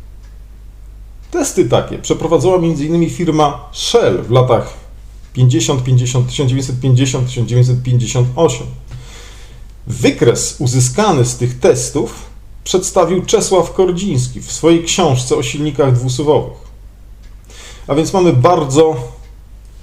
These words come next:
znaną i bez wątpienia profesjonalną firmę, jaką jest Shell. Znają się na olejach, mają swoje rafinerie. Mamy też bardzo znanego i bez wątpienia docenianego człowieka,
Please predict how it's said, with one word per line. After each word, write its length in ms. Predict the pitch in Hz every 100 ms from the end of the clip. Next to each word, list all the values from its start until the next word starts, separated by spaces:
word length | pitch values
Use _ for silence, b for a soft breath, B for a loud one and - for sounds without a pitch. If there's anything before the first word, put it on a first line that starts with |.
| - -
znaną 600 | - 120 196 185 101 - 127
i 300 | 120 123 123 -
bez 200 | - 131
wątpienia 380 | 143 127 151 139
profesjonalną 720 | 131 127 127 147 135 135 139
firmę, 360 | 127 233 110 85
jaką 220 | - 107
jest 140 | 107 -
Shell. 400 | - 190 - 127 - b b b
Znają 340 | 101 208 233 127
się 120 | 120
na 140 | 95
olejach, 440 | 87 85 85 - -
mają 220 | - -
swoje 220 | - 180
rafinerie. 420 | 185 185 160 123 - - - - - - - - - B B B B B
Mamy 220 | 127 170 180
też 220 | 185 -
bardzo 640 | 127 160 160 127 156 156 - -
znanego 720 | 127 120 156 175 208 120 101
i 60 |
bez 240 | 101 143 123
wątpienia 800 | 151 123 160 160 151 151 131 120
docenianego 800 | 151 - 156 151 151 185 120 110
człowieka, 540 | 127 123 117 -